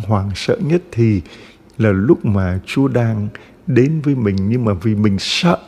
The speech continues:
quá, lòng tin mình yếu quá, cho nên Chúa hóa thành ma.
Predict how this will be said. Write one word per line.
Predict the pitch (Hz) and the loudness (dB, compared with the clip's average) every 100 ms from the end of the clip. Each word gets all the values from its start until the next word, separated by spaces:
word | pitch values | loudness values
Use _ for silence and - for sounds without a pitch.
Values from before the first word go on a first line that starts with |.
| - | -8
quá, | - 156 170 | -4 -2 -2
lòng | 113 113 104 | -2 -2 -2
tin | 147 131 | 0 2
mình | 110 - | 0 0
yếu | 185 220 262 - | 2 4 2 0
quá, | 156 175 175 | 0 2 0
cho | 127 | 2
nên | 127 117 - - - - - - _ _ _ _ _ _ _ _ - | 2 2 -2 -14 -20 -20 -20 -20 _ _ _ _ _ _ _ _ -2
Chúa | 127 135 180 226 - - - - - - | 2 4 2 -2 -10 -20 -20 -20 -20 -14
hóa | - 117 131 | 0 2 2
thành | 101 95 | 0 0
ma. | 92 92 | 2 0